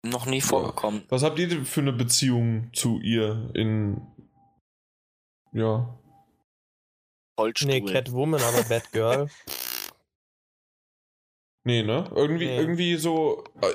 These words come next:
Speaker 2: ich, ich hab zwar auch Comics gelesen, aber
Speaker 1: Kommt drauf an,
Speaker 2: äh,
Speaker 1: welches Batgirl es ist. Ist es die Tochter von Gordon?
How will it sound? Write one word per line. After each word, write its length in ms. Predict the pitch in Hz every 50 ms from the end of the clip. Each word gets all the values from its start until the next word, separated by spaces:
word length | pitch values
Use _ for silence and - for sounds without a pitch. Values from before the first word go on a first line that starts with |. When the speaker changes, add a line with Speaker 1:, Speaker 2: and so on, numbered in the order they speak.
| -
Speaker 2:
ich, 240 | - 147 139 - -
ich 120 | - 147 151
hab 100 | 175 180
zwar 160 | 175 180 170
auch 140 | 143 139 143
Comics 360 | - 190 208 269 285 - -
gelesen, 440 | - - 120 123 127 143 151 165 -
aber 320 | - 135 139 160 156 156
Speaker 1:
Kommt 260 | 156 156 - 123 - -
drauf 120 | 117 -
an, 80 | 117 -
Speaker 2:
äh, 60 | -
Speaker 1:
welches 300 | 110 110 - 147 143 -
Batgirl 420 | - - 104 101 - - 107 104 101
es 100 | 98 98
ist. 220 | 104 98 - - _ _ _ _ _ _ _ _ _ _ _ _ _ _ _ _
Ist 140 | 110 101
es 80 | - 107
die 140 | - - -
Tochter 300 | _ - 107 - - 104
von 200 | - - 101 101
Gordon? 420 | 98 95 92 104 107 123 143 160